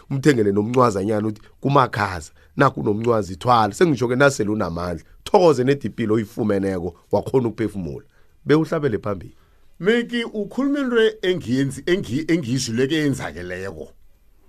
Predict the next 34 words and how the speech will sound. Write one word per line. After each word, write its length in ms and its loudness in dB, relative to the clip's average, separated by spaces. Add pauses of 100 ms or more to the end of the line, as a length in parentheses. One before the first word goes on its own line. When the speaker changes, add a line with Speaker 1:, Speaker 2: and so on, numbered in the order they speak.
(400)
Speaker 2:
Bonyana 420 8
na 140 6
ukhu-, 320 2
na 120 10
ublame 460 2
futhi 220 -6
ubeka 220 2
amacala 400 -2
abazali 380 -2
bakho 280 -6
nje, 140 -6
batshengise, 560 -6
ngoba 260 2
kunomunye 460 0
umuntu 460 -2
osinini 680 -4 (200)
engambona 720 -2
bonyana 360 -4 (180)
sele 560 6
izinto 460 6
zibhalela 380 2
abazali 400 2
bakho, 280 0
wena 160 0
uyazikhona 580 -4
na? 320 -6 (220)
Kwathola 320 6
ukuthi 200 0
dot 160 2
naye 200 2
akazikhoni, 640 -2 (200)
utjheje 520 4
udlula 320 -6
bona. 280 -10